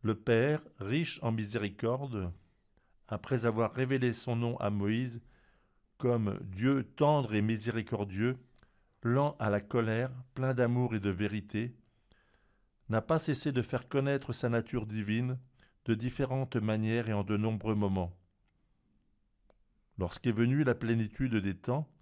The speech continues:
quand tout fut disposé selon son dessein de salut, il envoya son Fils, né de la Vierge Marie, pour nous révéler de façon définitive son amour. Qui le voit a vu le Père.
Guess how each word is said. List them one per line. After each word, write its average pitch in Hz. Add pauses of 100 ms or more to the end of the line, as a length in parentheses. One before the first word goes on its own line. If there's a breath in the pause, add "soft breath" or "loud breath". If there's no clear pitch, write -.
(640)
quand 131
tout 175
fut 151
disposé 135
selon 120
son 113
dessein 113
de 107
salut, 107 (880)
il 113
envoya 135
son 123
Fils, - (100)
né 117
de 110
la 104
Vierge 107
Marie, 101 (800)
pour 120
nous 120
révéler 127
de 110
façon 120
définitive 113
son 104
amour. 87 (1500)
Qui 127
le 110
voit 104
a 101
vu 95
le 92
Père. 90